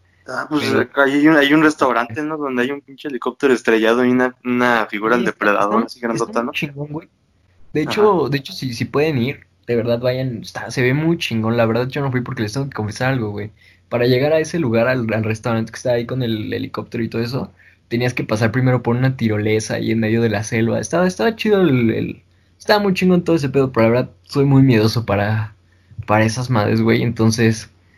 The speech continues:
Speaker 2: la verdad, no, no fui y ahora me arrepiento, güey, porque todo lo que pude ver.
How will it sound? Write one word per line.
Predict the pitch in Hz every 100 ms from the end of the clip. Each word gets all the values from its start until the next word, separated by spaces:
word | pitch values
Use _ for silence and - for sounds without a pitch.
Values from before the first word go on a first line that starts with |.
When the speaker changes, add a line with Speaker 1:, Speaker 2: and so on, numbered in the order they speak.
| _ - _ -
Speaker 2:
la | 113
verdad, | 113 117
no, | 131 120
no | 123
fui | 104 135 160
y | 120
ahora | 113 123
me |
arrepiento, | 117 107 101 113 113 104
güey, | 104
porque | 95 104 107 101 101 - _ _ _ _ - - - - - - - -
todo | - 131
lo | 127
que | 113
pude | 120 - 120
ver. | 110 113